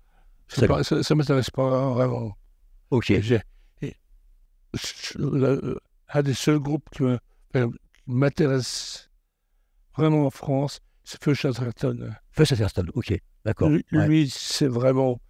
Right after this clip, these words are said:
Speaker 2: Hmm.
Speaker 1: il faut penser à nous, à nos débuts.
Speaker 2: Ouais.
Speaker 1: C'est-à-dire, ils se sont lancés dans un truc hors format.
Speaker 2: <laughs> Ouais, c'est vrai.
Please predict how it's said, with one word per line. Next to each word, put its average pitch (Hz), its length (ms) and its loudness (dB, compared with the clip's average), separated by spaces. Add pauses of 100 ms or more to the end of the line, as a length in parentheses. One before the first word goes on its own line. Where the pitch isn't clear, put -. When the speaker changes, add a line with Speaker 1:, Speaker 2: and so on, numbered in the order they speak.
(160)
Speaker 2:
Hmm. 98 100 -6 (500)
Speaker 1:
il 151 140 2
faut 151 180 0
penser 160 460 6 (880)
à 123 100 2
nous, 147 320 2
à 131 140 2
nos 131 160 2
débuts. 120 480 0
Speaker 2:
Ouais. 92 160 4 (840)
Speaker 1:
C'est-à-dire, 131 440 2 (320)
ils - 60 -18
se - 100 -6
sont 139 180 4
lancés 147 300 4
dans 131 240 6
un 117 140 4
truc - 320 -2 (800)
hors 120 160 -2
format. 120 640 2
Speaker 2:
<laughs> - 60 0
Ouais, 107 360 2
c'est - 160 -2
vrai. 90 280 0